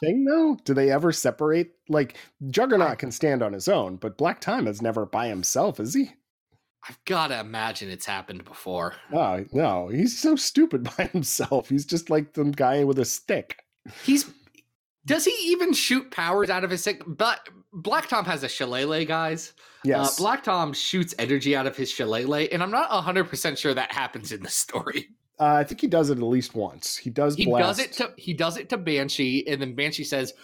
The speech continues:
Speaker 2: "Tom, don't you know about your, our powers don't work against each other, huh?"
Speaker 1: <laughs>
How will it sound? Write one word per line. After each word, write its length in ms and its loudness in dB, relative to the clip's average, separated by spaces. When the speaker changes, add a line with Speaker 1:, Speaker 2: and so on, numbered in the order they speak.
Speaker 2:
"Tom, 360 2
don't 200 2
you 80 -2
know 180 4
about 320 0
your, 340 0
our 120 4
powers 240 4
don't 180 4
work 180 2
against 280 0
each 80 -4
other, 240 0
huh?" 240 0
Speaker 1:
<laughs> 80 0